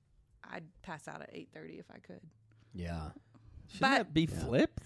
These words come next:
Speaker 1: But I
Speaker 3: Like
Speaker 1: get up early, though. I've always been someone who would get up early.
Speaker 3: Okay.
Speaker 1: Like six A M, like pre-kids, like, even.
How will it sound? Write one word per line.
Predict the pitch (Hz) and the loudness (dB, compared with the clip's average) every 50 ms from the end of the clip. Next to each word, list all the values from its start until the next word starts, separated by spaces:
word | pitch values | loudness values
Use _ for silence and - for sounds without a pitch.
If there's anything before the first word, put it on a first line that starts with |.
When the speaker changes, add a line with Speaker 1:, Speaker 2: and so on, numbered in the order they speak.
| - - - | -10 -4 0
Speaker 1:
But | 247 | 2
I | 269 - | 4 4
Speaker 3:
Like | - - | 4 4
Speaker 1:
get | 359 349 330 | 2 2 0
up | 311 269 202 - - - | 0 0 -2 -4 -6 -6
early, | - 220 240 262 254 226 208 196 | -4 -2 -2 -2 -4 -6 -6 -8
though. | 180 170 165 160 160 156 165 156 151 - _ _ _ _ _ _ _ _ _ _ _ _ _ - | -8 -8 -8 -8 -8 -8 -8 -10 -10 -14 _ _ _ _ _ _ _ _ _ _ _ _ _ -14
I've | 196 190 | -10 -8
always | 190 175 175 175 - - - _ - 175 | -6 -6 -6 -8 -10 -14 -20 _ -16 -10
been | 185 175 170 170 | -8 -8 -8 -8
someone | - 175 165 160 160 165 | -8 -8 -6 -4 -6 -6
who | 156 165 156 | -6 -6 -8
would | 156 160 - | -10 -10 -10
get | - - - | -10 -10 -10
up | - - - | -10 -10 -10
early. | - - - - - - - - _ _ _ _ _ - | -10 -10 -10 -12 -14 -18 -20 -20 _ _ _ _ _ -6
Speaker 3:
Okay. | 117 110 - 101 101 - - _ _ _ _ _ _ _ _ _ - | -6 -4 -4 -6 -6 -6 -10 _ _ _ _ _ _ _ _ _ -20
Speaker 1:
Like | - - - - _ _ _ _ _ _ _ _ _ _ _ _ _ _ _ _ _ _ _ _ _ _ _ _ _ _ - | -20 -20 -20 -20 _ _ _ _ _ _ _ _ _ _ _ _ _ _ _ _ _ _ _ _ _ _ _ _ _ _ -16
six | - 196 180 - - | -14 -14 -14 -12 -14
A | 160 | -16
M, | 156 160 156 151 - - - - - - | -14 -12 -14 -14 -14 -16 -18 -16 -12 -10
like | 170 - - | -10 -10 -10
pre-kids, | - 170 151 - - - - _ - - - | -12 -12 -12 -12 -16 -18 -20 _ -20 -18 -18
like, | - - _ _ _ _ | -18 -18 _ _ _ _
even. | 185 165 - - - 185 | -18 -16 -16 -16 -16 -16